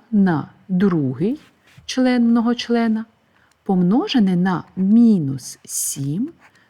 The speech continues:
двадцять четвертих С квадрат Д в сьомій.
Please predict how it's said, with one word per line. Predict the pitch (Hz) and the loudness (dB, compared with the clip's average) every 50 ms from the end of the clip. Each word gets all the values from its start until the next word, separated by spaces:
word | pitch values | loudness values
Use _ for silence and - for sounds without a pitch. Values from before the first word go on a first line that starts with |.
| _ _ | _ _
двадцять | 180 175 196 208 233 233 208 175 147 - - - - 156 - _ | -6 -4 0 0 2 2 0 -2 -4 -8 -10 -10 -10 -12 -10 _
четвертих | - - - 156 - - 131 127 123 117 123 139 - - _ - 285 349 - _ _ _ _ _ _ _ _ _ _ _ _ | -8 -6 -6 -6 -6 -8 -8 -8 -8 -8 -8 -12 -16 -18 _ -10 -10 -10 -10 _ _ _ _ _ _ _ _ _ _ _ _
С | - - - - 240 226 196 160 | -8 -4 0 0 2 2 0 -2
квадрат | - - - 156 151 143 135 135 139 139 143 196 262 359 403 - - - _ _ _ - | -6 -10 -10 -8 -6 -6 -4 -4 -4 -4 -4 -4 -6 -8 -10 -14 -20 -20 _ _ _ -10
Д | - 143 135 139 143 143 156 214 285 - _ _ _ | -8 -6 -2 -2 -2 -2 -2 -4 -6 -10 _ _ _
в | - | -16
сьомій. | - - - - 143 131 127 127 - - _ _ | -14 -12 -10 -8 -8 -8 -8 -8 -12 -20 _ _